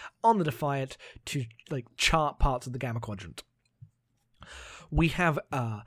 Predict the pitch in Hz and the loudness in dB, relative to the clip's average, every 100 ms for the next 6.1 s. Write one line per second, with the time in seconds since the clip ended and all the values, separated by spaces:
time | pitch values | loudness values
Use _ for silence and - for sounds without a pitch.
0 | - - - - 190 214 - 160 156 - | -18 -20 0 6 6 6 -2 -4 -4 -2
1 | 165 - 143 143 160 170 180 139 131 139 | -4 -2 -2 0 0 0 -2 -2 -2 -2
2 | 139 117 160 143 175 - 240 247 196 165 | -4 -6 -2 2 2 4 2 2 -2 0
3 | 190 151 120 117 - 127 117 117 143 - | 2 0 -2 -12 -8 -6 -6 -2 -4 -2
4 | 135 123 120 117 107 - 95 - _ _ | -4 -2 -2 -2 -6 -6 -8 -10 _ _
5 | _ - - _ _ - 98 95 117 117 | _ -20 -20 _ _ -14 -12 -6 -6 -4
6 | 113 | -6